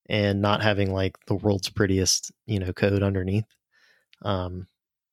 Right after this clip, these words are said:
aside from that, like, uh, I used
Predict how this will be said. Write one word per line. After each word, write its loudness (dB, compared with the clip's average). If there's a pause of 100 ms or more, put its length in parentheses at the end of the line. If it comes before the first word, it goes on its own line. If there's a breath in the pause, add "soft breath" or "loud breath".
(440)
aside 2
from 0
that, 0
like, -6 (1000)
uh, -2
I 0
used 2